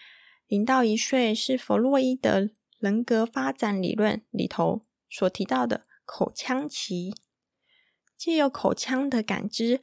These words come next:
来满足心理。如果爸妈能先理解并连结小孩的情感，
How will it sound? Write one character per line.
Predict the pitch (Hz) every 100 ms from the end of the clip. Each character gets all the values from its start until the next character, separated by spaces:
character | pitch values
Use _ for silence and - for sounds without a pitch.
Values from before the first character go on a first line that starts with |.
| _
来 | - 196
满 | 208 180
足 | 190 190
心 | - 277 294
理。 | 294 - _ _ _ _ _ _ _ _ _ _ _
如 | 220 233
果 | - 214
爸 | - 262
妈 | 247 233 233 247 - _
能 | 214 214
先 | 214 277 294
理 | 226 214
解 | - 202 - - _ _ _ _ _ _
并 | - 285 247
连 | 220 202 208
结 | 233 208 202 233
小 | -
孩 | 202 220
的 | 214 254
情 | - 202 202
感， | 254 -